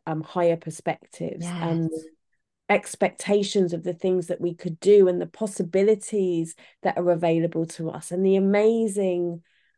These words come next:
Speaker 1: understanding? I'm gonna give you an example. This is why I don't read and watch things that are too heavy,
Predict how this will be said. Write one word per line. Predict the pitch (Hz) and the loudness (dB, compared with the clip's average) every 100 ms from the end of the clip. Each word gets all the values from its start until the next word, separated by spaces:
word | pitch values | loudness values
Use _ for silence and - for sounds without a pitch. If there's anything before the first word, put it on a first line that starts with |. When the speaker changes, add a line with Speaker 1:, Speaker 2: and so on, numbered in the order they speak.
| _ _ _ - | _ _ _ 0
Speaker 1:
understanding? | 180 180 175 - 190 196 196 151 - | 2 2 -2 0 2 2 0 -2 2
I'm | 214 | 4
gonna | 262 | 4
give | 240 202 | 4 0
you | |
an | 185 | -2
example. | 170 165 156 151 - 156 156 _ _ _ _ _ - | -2 -4 -6 -8 -12 -14 -14 _ _ _ _ _ -2
This | 214 247 | 0 0
is | 311 254 | -2 -2
why | 170 135 147 151 _ - _ - | -2 -2 -6 -14 _ -20 _ -6
I | |
don't | 165 170 170 170 - | 2 4 6 2 -2
read | 165 170 156 151 | -2 2 2 0
and | 147 | -4
watch | 151 147 - - - _ - | -4 -6 -10 -20 -20 _ -6
things | 156 147 147 | -4 -4 -6
that | - | -12
are | - | -12
too | - 160 147 | -10 -8 -8
heavy, | 135 143 - - | -8 -12 -12 -16